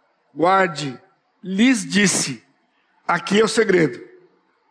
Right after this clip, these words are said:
Aqui é a palavra importante do texto. O anjo apareceu,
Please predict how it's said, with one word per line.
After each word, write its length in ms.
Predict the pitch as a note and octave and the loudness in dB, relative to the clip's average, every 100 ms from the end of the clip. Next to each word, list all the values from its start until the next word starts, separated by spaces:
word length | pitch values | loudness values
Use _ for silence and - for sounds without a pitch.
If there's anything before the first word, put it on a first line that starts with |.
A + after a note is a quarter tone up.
| _ - | _ -6
Aqui 960 | D#3+ - - G#3+ C#4+ G#4 - - _ - | -6 -6 -2 2 2 0 -4 -12 _ -2
é 100 | F3+ | -2
a 60 | |
palavra 400 | F3+ F#3+ F#3 F#3 | 0 0 2 2
importante 560 | G#3 F#3+ F#3 E3 F#3+ E3+ | 0 0 -2 0 -2 -2
do 100 | F3 | -6
texto. 520 | F3 D3+ C3+ - - _ _ _ _ _ _ _ - | 0 0 -2 -10 -20 _ _ _ _ _ _ _ 0
O 240 | E3+ F3+ | 4 4
anjo 880 | G#3+ D#4+ E4+ D#4+ B3+ D#4 D#4+ F4+ - - - _ _ _ _ _ _ _ - | 4 4 4 2 2 4 4 2 -6 -16 -20 _ _ _ _ _ _ _ -6
apareceu, 800 | G3+ A#3 A3 G#3 - G#3 C4+ | -4 0 2 2 2 4 4